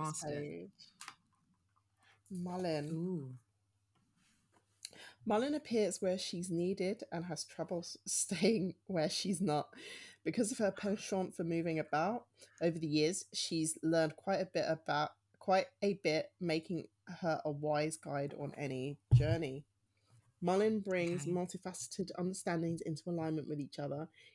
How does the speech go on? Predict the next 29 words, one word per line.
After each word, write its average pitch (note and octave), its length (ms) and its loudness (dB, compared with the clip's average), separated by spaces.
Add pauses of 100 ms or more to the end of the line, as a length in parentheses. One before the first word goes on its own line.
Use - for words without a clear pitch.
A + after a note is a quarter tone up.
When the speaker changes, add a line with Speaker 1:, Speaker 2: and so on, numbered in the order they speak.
(120)
Speaker 2:
easily D#3+ 300 0
building D#3+ 440 2
intellectual F3+ 720 -4 (120)
bridges D#3+ 420 0
between D#3 400 -4
seemingly D3+ 540 0
disparate E3+ 460 -2
or D3+ 100 0
disjointed C#3 640 -6
things. - 460 -8 (400)
Because A3 280 0
her A3+ 220 0 (280)
gift F#3 340 -2
is F3+ 180 -2
seeing F3 420 2
the D#3+ 60 -2
structure - 440 -4
of C#3+ 160 -6
the D3 60 -6
whole, E3 580 -2 (920)
she'll F3 280 4
sing G#3+ 260 2
the G3+ 80 4
relationship F#3 800 0 (280)
of D#3 200 2 (220)
bone E3+ 260 6
to E3+ 100 -4
water C#3+ 380 0
or C3 200 0